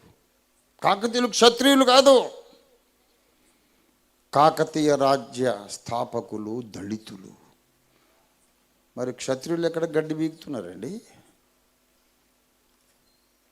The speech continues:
క్షత్రియుడు లేడు, ఎవడు లేడు, అందరూ ఒకటే.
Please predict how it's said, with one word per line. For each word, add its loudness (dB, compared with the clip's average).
క్షత్రియుడు -8
లేడు, -4
ఎవడు -4
లేడు, -6
అందరూ -8
ఒకటే. -8